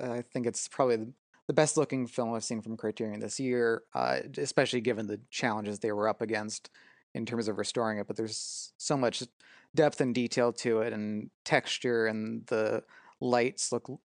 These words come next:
luminous and the, the blacks look, uh, just, uh, pitiful as they should be and very, uh, ominous, as, especially when you get to the castle. But yeah, this is a really exceptional job that they did in, in restoring it. One of those times when I wish they had kind of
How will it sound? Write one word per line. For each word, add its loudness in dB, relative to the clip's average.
luminous 4
and 0
the, 2
the -2
blacks 2
look, -4
uh, -2
just, -12
uh, -4
pitiful 2
as 2
they 0
should -2
be 0
and -2
very, 2
uh, 2
ominous, -2
as, -10
especially -6
when -6
you -4
get -4
to -12
the -12
castle. 0
But -6
yeah, 2
this -4
is -8
a -2
really 6
exceptional 0
job 2
that -4
they 0
did 0
in, -10
in -8
restoring -4
it. -4
One 2
of 0
those 0
times -4
when -4
I -2
wish -2
they -6
had -4
kind -6
of -8